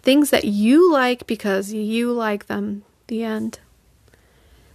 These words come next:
This will all help you when you are creating your artwork. So if you practice this in daily life, it will trickle down into your artwork.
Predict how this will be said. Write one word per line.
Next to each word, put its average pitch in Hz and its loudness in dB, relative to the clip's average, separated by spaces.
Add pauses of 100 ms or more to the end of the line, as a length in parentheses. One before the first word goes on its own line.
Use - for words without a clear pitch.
(120)
This 294 2
will 349 4
all 247 4
help 294 0
you 214 0
when 220 0
you 220 0
are 214 -2
creating 220 -4
your 226 -6
artwork. - -6 (360)
So 277 2
if 285 2
you 285 4
practice 339 0
this 208 2
in 208 0
daily 214 2
life, 226 -4 (480)
it - 0
will 226 4
trickle 214 -2
down 247 0
into 202 0
your 220 -2
artwork. - -6